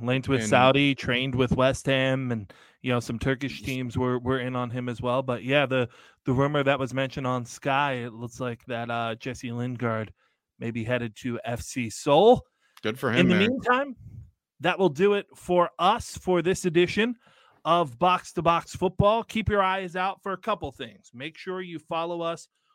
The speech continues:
Speaker 1: on all of the social medias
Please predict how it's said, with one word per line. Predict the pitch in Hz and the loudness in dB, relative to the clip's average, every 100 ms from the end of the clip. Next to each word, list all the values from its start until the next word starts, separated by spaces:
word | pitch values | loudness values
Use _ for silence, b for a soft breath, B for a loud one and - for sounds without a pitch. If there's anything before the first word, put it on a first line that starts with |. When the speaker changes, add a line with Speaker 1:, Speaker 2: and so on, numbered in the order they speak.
| _ 123 | _ -12
Speaker 1:
on | 131 123 - - | -10 -10 -16 -8
all | 151 202 208 | -4 -2 -4
of | 190 | -4
the | 190 | -6
social | - 190 185 - 175 | -4 -4 -2 -4 -4
medias | 160 156 156 156 151 | -4 -6 -4 -6 -6